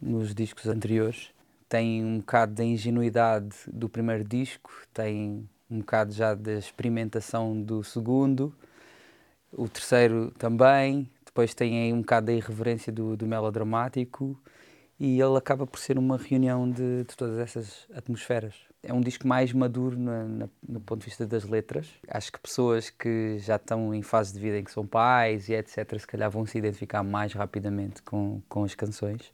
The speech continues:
São os H M B, que são todos, todos nós somos pais. <laughs> É basicamente a relatar um bocado daquilo que tem sido a nossa jornada.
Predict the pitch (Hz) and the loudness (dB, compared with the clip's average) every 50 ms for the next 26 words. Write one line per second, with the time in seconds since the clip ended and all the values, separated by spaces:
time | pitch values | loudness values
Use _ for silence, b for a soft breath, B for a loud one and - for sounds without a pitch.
0 | - - - - 127 120 117 113 113 110 107 120 113 113 123 123 123 120 113 120 | -20 -12 -6 -4 -2 -2 0 -2 -2 -2 0 0 2 2 2 2 2 2 2 2
1 | 120 131 139 - - - - - 120 117 - 147 143 131 117 104 113 123 123 - | 2 0 -2 -4 -10 -10 -6 -4 -6 -2 0 0 0 0 0 -4 -6 -6 -6 -6
2 | - - 160 151 123 143 143 139 - - 143 127 - - - 117 143 160 - - | -4 -2 -2 0 0 0 -2 -2 0 -2 -2 -2 0 2 4 4 6 4 4 2
3 | - 196 - - - 262 - - - _ B B B B B B B B B B | 2 2 2 2 -2 -6 -6 -6 -10 _ B B B B B B B B B B
4 | B B - - 131 127 127 127 123 120 131 135 131 135 127 - 139 139 143 139 | B B 2 6 8 8 8 8 8 6 6 6 6 4 2 2 2 2 2 2
5 | 139 139 - - 143 135 135 131 131 131 131 131 127 - 131 127 127 131 127 - | 0 0 0 2 4 4 4 2 2 2 2 2 4 4 2 2 2 0 -2 0
6 | 131 127 123 123 123 120 - - 123 - - - 131 123 - - 123 120 117 120 | 0 -2 0 -2 -4 -6 -6 -8 -8 -6 -6 -6 -6 -6 -4 -6 -6 -4 -4 -4
7 | 120 123 120 120 120 120 131 - 131 120 117 113 113 - - 110 113 117 123 123 | -6 -6 -6 -8 -8 -8 -8 -6 -4 -4 -4 -4 -6 -8 -8 -8 -6 -6 -4 -4
8 | 120 113 107 | -6 -6 -8